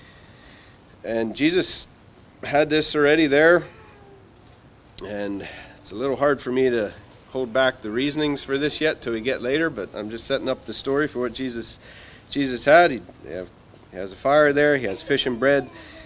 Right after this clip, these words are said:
and I'm not really sure why he told Peter,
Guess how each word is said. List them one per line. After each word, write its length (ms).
and 100
I'm 160
not 240
really 280
sure 280
why 520
he 100
told 380
Peter, 420